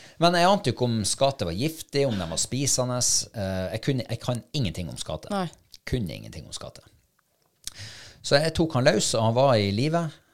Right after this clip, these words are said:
Speaker 1: Heiv han i stampen og fylte litt sjøvann oppi. Så tenkte
Speaker 2: Mm.
Speaker 1: jeg at, eh, jeg skal nå la han ligge der til jeg er ferdig å trekke garn, og så skal jeg finne ut av, er det spisende der?
Speaker 2: Mm.
Speaker 1: Og han lå der og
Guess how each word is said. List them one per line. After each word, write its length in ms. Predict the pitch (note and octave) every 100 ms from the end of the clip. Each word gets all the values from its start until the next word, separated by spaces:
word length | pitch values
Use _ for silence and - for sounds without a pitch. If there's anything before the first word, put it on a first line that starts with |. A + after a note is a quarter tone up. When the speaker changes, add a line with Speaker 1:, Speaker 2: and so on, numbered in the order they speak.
| D#3 G2+
Speaker 1:
Heiv 260 | A2+ C#3+
han 120 | A2+ G2
i 40 |
stampen 520 | - D3 D#3 C#3+ C3
og 100 | G2
fylte 300 | - A2+ -
litt 120 | E2
sjøvann 380 | - G#2 E2 D2
oppi. 220 | D2+ - - - -
Så 100 | G#3
tenkte 180 | F#2
Speaker 2:
Mm. 0 |
Speaker 1:
jeg 100 | G#2
at, 180 | F#2+ -
eh, 260 | G2 F#2 E2+ _ _ - _ -
jeg 80 |
skal 140 | - B2+
nå 100 | A2+
la 120 | A#2
han 80 | G#2+
ligge 220 | A#2 F2+
der 140 | F2 E2+
til 140 | D#2
jeg 60 | D2
er 40 | -
ferdig 220 | F#2 C#2
å 40 |
trekke 260 | - D2+ E2+
garn, 220 | B2 B2+
og 60 | E2+
så 80 |
skal 160 | F#2 F2+
jeg 140 | - E2+
finne 100 | F2+
ut 140 | -
av, 120 | B1 -
er 120 | G2 D2+
det 120 | C#2+
spisende 480 | - E2 - - -
der? 160 | - - -
Speaker 2:
Mm. 220 | F#3+ F3+ - - - - - - - - _ D3
Speaker 1:
Og 100 | D#3
han 140 | D#3
lå 160 | D3 D3+
der 220 | D3 C#3+
og 300 | A2+ G#2+